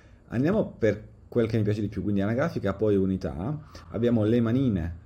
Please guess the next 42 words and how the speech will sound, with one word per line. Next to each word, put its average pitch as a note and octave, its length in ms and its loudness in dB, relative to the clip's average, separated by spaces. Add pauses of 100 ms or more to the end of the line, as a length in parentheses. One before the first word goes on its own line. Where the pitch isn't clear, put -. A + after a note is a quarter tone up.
(120)
nere F#2 560 -2
o F2 160 -2
bianche G2+ 460 -2
che E2+ 80 -2
ci F#2 140 -6
indicano F2+ 340 -2
se G#2+ 160 -2
il G#2+ 180 0
condomino G#2 560 0
è F2 140 -4
collegato G2 480 0
alla F2 160 -2
contabilità F2+ 520 -4
condominiale, G2 460 -2
in E2+ 60 -2
questo F#2+ 180 -6
caso C#3+ 240 -2
Elena G#2 300 -2
controlla G#2+ 540 0
tutta G#2 220 -6
la F#2 100 -2
contabilità F#2+ 520 -2
condominiale, F#2 680 -2
logo F2+ 420 -2
condomani F2+ 480 -4
pieno, F#2 380 -4
logo B2+ 240 2
condomani B2+ 420 0
vuoto, F#2 400 0 (300)
Ambra A#2 580 2 (160)
non C3+ 320 2
controlla G2+ 720 2
la F2+ 220 -2
contabilità A2+ 520 -2
perché G2+ 260 -4
non G2+ 220 0
è - 40 -2
stata E2+ 220 -6
associata. E2 500 -6
Noi A2 120 -2
comunque G2 360 -2
possiamo F2+ 420 -4